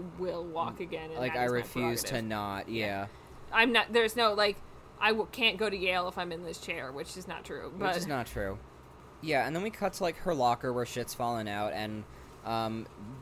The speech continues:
Speaker 2: Joe is like, "You should get a lower locker." And it's like, "Thank you, fellow Christian.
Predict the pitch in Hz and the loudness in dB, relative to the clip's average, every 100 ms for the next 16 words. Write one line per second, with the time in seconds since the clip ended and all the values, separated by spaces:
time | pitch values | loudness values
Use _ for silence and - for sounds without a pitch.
0 | - - - - 123 127 139 131 127 123 | -14 -18 -18 -12 -8 2 6 6 4 2
1 | 131 117 151 208 180 143 135 135 143 156 | 2 2 0 0 4 6 6 6 6 6
2 | 170 190 180 117 95 90 113 117 123 - | 6 4 4 0 0 0 -2 -2 -2 0
3 | 175 180 190 185 170 170 156 143 - 147 | -2 0 0 2 2 2 -2 -2 0 0
4 | 143 | 0